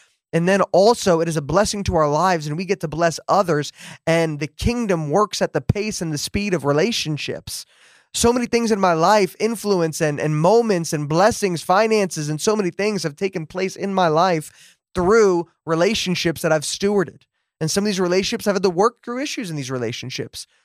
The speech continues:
but they reap blessings for our lives, and we get to bless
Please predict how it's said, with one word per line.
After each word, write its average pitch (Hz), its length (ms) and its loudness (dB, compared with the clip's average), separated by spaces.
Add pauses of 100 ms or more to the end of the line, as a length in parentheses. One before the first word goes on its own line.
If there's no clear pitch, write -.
(200)
but 139 540 0
they 151 140 0
reap 165 180 -2
blessings 147 420 0
for 127 200 -4
our 123 60 -2
lives, 135 300 2
and 131 80 -6
we 139 80 -2
get 135 140 -4
to 135 80 -10
bless 127 320 -6